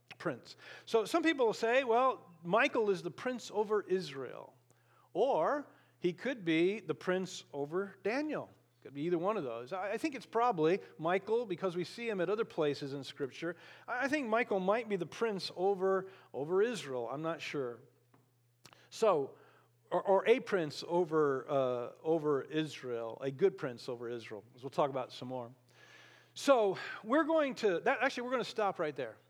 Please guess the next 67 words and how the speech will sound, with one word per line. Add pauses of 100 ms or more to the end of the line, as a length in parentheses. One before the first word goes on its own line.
So
that's
the
end
of
chapter, (100)
am
I
right?
That's
the
end
of
chapter
ten,
everybody? (260)
Okay,
so
we're
gonna
stop
right
there.
We'll
pick
up
with, (300)
with
the
angel's
teaching,
uh,
or
what
he
comes
to
tell
Daniel, (280)
uh,
next
week.
But
this
week,
I,
I
wanna
kinda
go
back
because (420)
in
this,
in
this
chapter,
we
have
a
little
bit
of
glimpse
into
some
things,